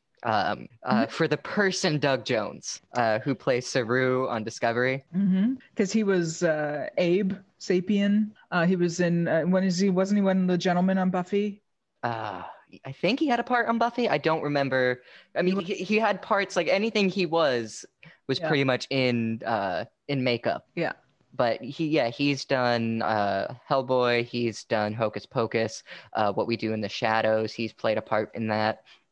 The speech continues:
Speaker 2: Yeah.
Speaker 1: And then most recently, Star Trek Discovery as Saru. Um, the actor, Doug Jones, if you're listening, I love you. Um,
Speaker 2: He does,
Speaker 1: he,
Speaker 2: he really does love you.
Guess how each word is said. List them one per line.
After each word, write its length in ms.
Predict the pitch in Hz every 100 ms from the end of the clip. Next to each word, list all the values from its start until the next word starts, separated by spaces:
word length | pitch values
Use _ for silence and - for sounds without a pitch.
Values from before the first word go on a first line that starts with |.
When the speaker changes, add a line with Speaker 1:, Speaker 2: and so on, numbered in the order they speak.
| _ _
Speaker 2:
Yeah. 180 | 180 165
Speaker 1:
And 160 | 135 131
then 220 | 120 120
most 240 | 123 120 -
recently, 680 | 123 - 117 107 110 107 - _
Star 300 | - - 107
Trek 280 | 104 110 104 -
Discovery 720 | 113 - 190 175 123 113 110 -
as 160 | 104
Saru. 480 | - 123 151 139 117 - _ - - -
Um, 340 | 117 110 135
the 140 | 156 -
actor, 640 | 170 - 156 131 117 - _ _ _ _ _
Doug 220 | 139 131
Jones, 400 | 120 127 117 113
if 80 | 117
you're 100 | 123 120
listening, 440 | 120 - 117 110
I 140 | 98 117
love 260 | 123 123
you. 300 | 117 104 110 - 190 143
Um, 560 | - 117 107 104 104 104 -
Speaker 2:
He 480 | - - - - 277 294 - - -
does, 120 | 208
Speaker 1:
he, 100 | 196
Speaker 2:
he 120 | 180 - -
really 80 | 220
does 200 | 202 202 196
love 180 | 196 175
you. 200 | 165